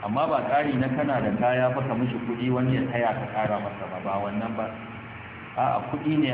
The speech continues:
a karɓa bashi wanda ya zo biyan bashin ka ninka masa. To Allah ya ce, "La ta'kulu riba adhafan mudha'afa." Kada ku ci riba, ma'ana ku riƙa ninkawa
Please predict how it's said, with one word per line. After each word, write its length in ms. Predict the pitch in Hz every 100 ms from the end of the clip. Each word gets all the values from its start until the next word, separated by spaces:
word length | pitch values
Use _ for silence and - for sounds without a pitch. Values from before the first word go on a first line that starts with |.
| -
a 40 | - 113
karɓa 320 | 110 127 135
bashi 400 | 139 143 139 131
wanda 300 | 131 143 131
ya 80 | 123
zo 160 | 127 135
biyan 240 | 135 139 117
bashin 340 | 131 135 127 -
ka 60 |
ninka 400 | 110 123 123 120
masa. 300 | 104 101 - - - - 120 - - - - -
To 60 | 101
Allah 300 | 123 127 127
ya 60 |
ce, 160 | 131 123
"La 160 | 123 131
ta'kulu 520 | 135 123 123 120 113
riba 220 | 131 131 110
adhafan 480 | 107 101 123 123 110
mudha'afa." 560 | 101 95 101 87 - - - - - - - - - - - - - - - - -
Kada 180 | 139 135
ku 160 | 135 113
ci 300 | 123 135 135 135 131 -
riba, 300 | 104 131 143 135 - - - - - - 117
ma'ana 400 | 117 113 127 135 135
ku 80 |
riƙa 300 | 123 135 127 117
ninkawa 640 | 139 135 127 113 117 127